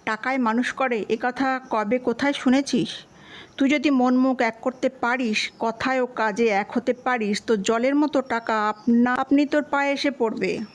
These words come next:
শিষ্য, "আচ্ছা মহাশয়, না হয় স্বীকারই করলাম যে টাকা আসিল এবং আপনি ওইরূপে সৎকার্যের অনুষ্ঠান করিলেন, তাহাতেই বা কি?" ইতপূর্বেও কত মহাপুরুষ কত ভালো ভালো কাজ করিয়া গিয়াছেন, সে সকল এখন কোথায়?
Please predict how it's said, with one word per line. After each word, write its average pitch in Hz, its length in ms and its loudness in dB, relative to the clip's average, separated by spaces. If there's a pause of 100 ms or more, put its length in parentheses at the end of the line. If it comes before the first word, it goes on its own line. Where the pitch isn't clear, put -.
(280)
শিষ্য, - 440 0
"আচ্ছা 254 260 -2
মহাশয়, 262 540 0
না 247 140 0
হয় 285 120 2
স্বীকারই 277 380 0
করলাম 285 480 2
যে 262 140 2
টাকা 220 360 0
আসিল 202 420 0
এবং 226 320 0
আপনি 254 320 2
ওইরূপে 233 400 2
সৎকার্যের 233 640 -2
অনুষ্ঠান 226 400 0
করিলেন, 208 480 0 (680)
তাহাতেই 294 420 0
বা 269 160 0
কি?" 262 460 0 (680)
ইতপূর্বেও 277 640 2
কত 220 320 -4
মহাপুরুষ 254 640 4
কত 269 180 -2 (160)
ভালো 233 180 0
ভালো 262 200 0
কাজ 214 260 -2
করিয়া 269 260 0
গিয়াছেন, 202 480 -2 (480)
সে - 140 -2
সকল 294 320 0
এখন 269 320 2
কোথায়? 240 480 -2